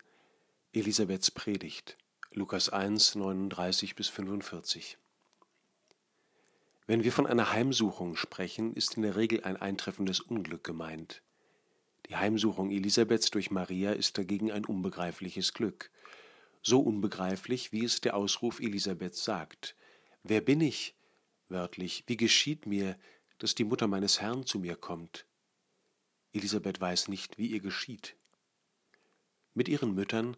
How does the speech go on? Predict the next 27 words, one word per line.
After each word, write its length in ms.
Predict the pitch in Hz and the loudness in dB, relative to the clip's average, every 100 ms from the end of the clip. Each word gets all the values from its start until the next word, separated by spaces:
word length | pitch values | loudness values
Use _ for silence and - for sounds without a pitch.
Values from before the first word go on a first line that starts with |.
| - _ _ _ _ - | -14 _ _ _ _ -6
begegnen 420 | 104 120 127 127 | 4 4 4 0
einander 340 | 120 113 110 | 2 2 2
Johannes 420 | 104 92 104 110 - | 2 0 0 0 0
der 160 | 104 | -2
Täufer 380 | - 101 95 110 | -2 -4 -2 -6
und 160 | 104 92 | -8 -6
Jesus, 580 | 95 92 85 - - - _ _ _ _ - _ _ _ | -4 -2 -2 0 -2 -4 _ _ _ _ -20 _ _ _
der 100 | 98 | -2
Wegbereiter 600 | 92 107 - 113 110 113 | 0 0 2 2 2 0
des 220 | 113 113 - | 0 0 0
Königs 600 | 120 117 123 123 - - | 2 2 2 -2 0 0
und 220 | - 107 | -2 -4
der 60 | 110 | -4
König 400 | - 117 113 - | 0 0 2 0
selbst. 580 | 87 80 - - - _ _ _ _ _ _ _ _ _ _ | 0 -4 -6 -6 -8 _ _ _ _ _ _ _ _ _ _
Elisabeth 500 | 113 120 139 139 127 | 0 4 6 6 4
hört 180 | 139 143 | 4 4
den 120 | 101 | 2
Gruß 360 | 92 95 95 - | 0 -2 -2 -2
Mariens, 720 | 92 87 92 87 80 - - _ - | -2 -2 -2 -2 0 0 0 _ -6
und 220 | 107 113 | -4 0
mit 140 | 113 | 0
diesem 200 | 131 127 | 2 2
Gruß 320 | 107 95 120 - | 2 2 2 2
vernimmt 400 | - 110 110 - | 2 0 2 0
ihr 140 | 98 | 0
Kind 420 | - 107 143 - | 0 -2 -2 -8